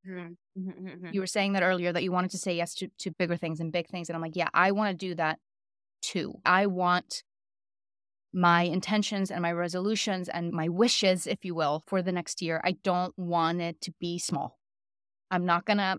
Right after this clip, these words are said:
Speaker 2: I'm not gonna make it small so that it, it, so that it's doable or whatever, or so that I won't be disappointed. I th-, I think I wanna start to gain some clarity this week on what it is that I,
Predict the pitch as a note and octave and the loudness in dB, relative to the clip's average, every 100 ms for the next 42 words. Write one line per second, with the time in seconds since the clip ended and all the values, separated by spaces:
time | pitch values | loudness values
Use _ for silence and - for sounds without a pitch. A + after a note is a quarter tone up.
0 | - G3 G3 F#3+ G3+ G3 G3 G3+ F#3+ - | 2 4 6 6 4 4 2 0 -4 0
1 | E3+ D#3+ D#3 E3 - F3+ E3+ E3 - - | 2 4 2 -2 -2 0 2 -2 -2 0
2 | E3 D#3+ D3+ _ - F3+ D#3+ D#3 - - | 2 2 -2 _ -4 -2 -2 -4 -8 -14
3 | C#3+ E3 C#3 - F#2 - - - D3 D3 | -4 0 0 0 -2 -4 -10 -6 -4 -2
4 | D3+ - - F2 D#3+ F#3+ F3 E3 D#3+ F#3+ | -4 -4 -4 -4 -2 0 0 0 -2 -4
5 | F3+ - E3 - E3 - - - _ _ | -4 -4 -6 -6 -10 -8 -10 -10 _ _
6 | - F#3 F#3 F#3+ A3+ G#3+ G3 F#3+ F#3 - | -8 -4 -2 0 0 2 2 2 0 0
7 | F#3+ - G3+ F#3+ G3+ G3 - F#3+ F3+ F3 | 0 0 0 2 2 0 -2 0 0 -2
8 | D#3+ D3+ - E3 D#3 E3 D#3+ - F#3 E3+ | -6 -6 -6 -6 -6 -8 -8 -12 -6 2
9 | F3+ F#3 F3 E3+ - E3+ D#3+ | 4 4 2 0 0 0 0